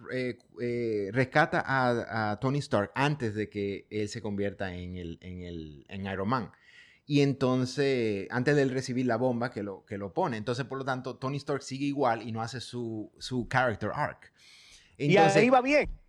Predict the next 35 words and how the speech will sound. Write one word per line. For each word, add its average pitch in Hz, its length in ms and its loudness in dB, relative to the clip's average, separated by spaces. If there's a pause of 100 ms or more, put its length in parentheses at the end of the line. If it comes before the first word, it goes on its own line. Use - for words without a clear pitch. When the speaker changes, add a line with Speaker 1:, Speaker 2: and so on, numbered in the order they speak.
(100)
Speaker 2:
hasta 190 320 6
Speaker 1:
y, - 20 2
Speaker 2:
ahí 262 80 2
va 247 120 6
Speaker 1:
y 226 40 6
Speaker 2:
bien. 185 140 6
Speaker 1:
todo 190 180 10
iba 190 200 8
bien. 147 280 4
Entonces, 143 400 2
entonces, 151 480 0
al 139 220 0
fin 139 180 -4
y 151 40 4
al 180 120 -2
cabo, 113 240 4
o 113 80 -2
sea, 113 300 -2
pero 135 400 0
una 151 240 0
cosa 170 260 -6
que 143 260 -2
me 120 280 -4
gusta 143 320 -4
de 143 140 2
ese 147 180 -4
episodio, 117 400 -4
lo 107 80 -8
que 101 100 -10
sí 131 140 -4
le 139 100 0
saco 139 260 -4
positivo, 123 500 -6
es 113 100 -6
que 117 240 -6